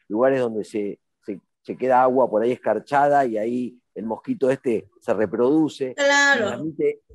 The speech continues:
Speaker 1: eh, el chikungunya, que es otro virus también que existe ahí. Entonces había más
Speaker 2: Ujú.
Speaker 1: casos de muertes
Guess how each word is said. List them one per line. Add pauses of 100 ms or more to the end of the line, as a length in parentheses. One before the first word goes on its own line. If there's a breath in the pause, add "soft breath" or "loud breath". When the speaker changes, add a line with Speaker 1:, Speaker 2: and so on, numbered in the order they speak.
(260)
Speaker 1:
eh,
el
chikungunya,
que
es
otro
virus
también
que
existe
ahí.
Entonces
había
más
Speaker 2:
Ujú.
Speaker 1:
casos
de
muertes